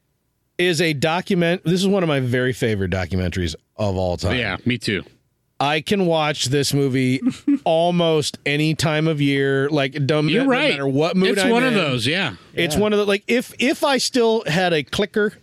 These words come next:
Speaker 1: that I click through the channels with,
Speaker 2: <laughs>
Speaker 1: I never technically owned a clicker. We had remote controls, but we, we, we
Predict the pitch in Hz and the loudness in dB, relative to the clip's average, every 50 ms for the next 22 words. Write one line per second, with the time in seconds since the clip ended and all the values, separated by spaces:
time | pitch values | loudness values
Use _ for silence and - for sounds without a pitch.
0 | _ 143 147 147 147 151 143 139 - - 180 196 - - - 208 190 190 175 208 | _ -4 -2 0 2 2 0 -2 -2 -2 -4 -4 -2 -2 0 0 2 0 0 0
1 | 190 185 165 160 156 147 127 - 127 127 123 123 - - - - - _ - 135 | 0 0 0 0 0 0 -2 0 0 0 0 0 -2 -4 -6 -8 -6 _ -8 -10
2 | - - - 131 - - - - - 131 170 185 180 156 185 170 160 170 151 160 | -8 -8 -10 -12 -8 -8 -6 -2 0 0 0 0 0 -2 -2 -2 -2 0 0 0
3 | 147 143 139 - - - 151 131 - 101 101 120 139 147 156 160 165 160 143 143 | 0 0 -2 -4 -4 -4 -6 -4 -2 -2 0 0 0 2 2 2 2 2 0 0
4 | 139 151 139 127 127 127 117 131 147 147 147 156 160 143 135 151 160 156 139 127 | 0 0 0 0 0 0 0 0 0 0 0 0 0 0 0 0 0 0 -2 -2
5 | 120 | -6